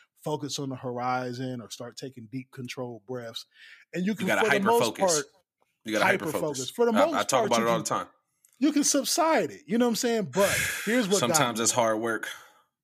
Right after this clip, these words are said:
Speaker 1: It was a point where so many people was getting sick and throwing up off the side of the boat. To the right of me, old nigga was throwing up. Behind me, the old nigga from the beginning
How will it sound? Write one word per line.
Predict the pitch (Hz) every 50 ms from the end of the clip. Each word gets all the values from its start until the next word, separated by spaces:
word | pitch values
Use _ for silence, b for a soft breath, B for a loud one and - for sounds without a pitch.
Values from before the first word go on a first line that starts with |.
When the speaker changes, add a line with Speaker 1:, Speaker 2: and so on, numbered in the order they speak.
| _ _ _ _ _ _ _ _ _ _ _ _ _ -
Speaker 1:
It | 165
was | 190 202 208 -
a | 196 170
point | - - 214 233 233 196
where | 175 151
so | - - - 190 196 220
many | 226 233 233 226
people | - - 226 220 190 165 185
was | 165 151 135
getting | 123 127 170 151 151 147
sick | - - - 156 - -
and | 127 120
throwing | - 151 156 151 151
up | 143 127 147
off | 143 139 127
the | - 135
side | - 165 147 139 135
of | 131
the | 127 120
boat. | 113 131 131 127 120 107 - _ B B B B B B B B -
To | - 240 240
the | 214 180 208 202
right | 185 170 202 233 277 294 277
of | 240 214
me, | 185 170 160 151 147 156 151 _ _ -
old | - 170 185 190 190 180
nigga | 185 180 160 170
was | 165 156 -
throwing | - 160 156 151 151 143
up. | 131 107 90 _ _
Behind | - 147 147 143 - - 220 247 277 285 254 220
me, | 202
the | 180 160
old | - 202 214 233 233 220
nigga | 220 214 202
from | - - 208
the | 202 185
beginning | 151 165 139 131 196 226 240 254 247 247